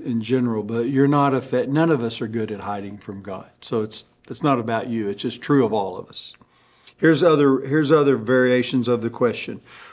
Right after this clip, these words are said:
Where are you in relationship to me? Where are you in your marriage?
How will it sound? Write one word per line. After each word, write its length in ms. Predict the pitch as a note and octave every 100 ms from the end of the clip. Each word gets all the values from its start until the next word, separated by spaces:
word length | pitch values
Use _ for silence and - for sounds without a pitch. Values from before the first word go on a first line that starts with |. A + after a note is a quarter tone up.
| -
Where 260 | E3 F3 F3
are 180 | E3
you 240 | D#3 D#3 D#3
in 140 | D3
relationship 840 | C#3+ C#3 C#3 C#3 D3+ C3 - C#3 C#3
to 120 | B2+
me? 320 | C3 C3+ B2 - _ _ _ _ _ _ _ -
Where 260 | D#3 F3+
are 160 | F3 D#3+
you 240 | D#3 D3
in 120 | D3
your 140 | D3 A#2+
marriage? 720 | A2+ A#2 A#2+ G#2 G2 - -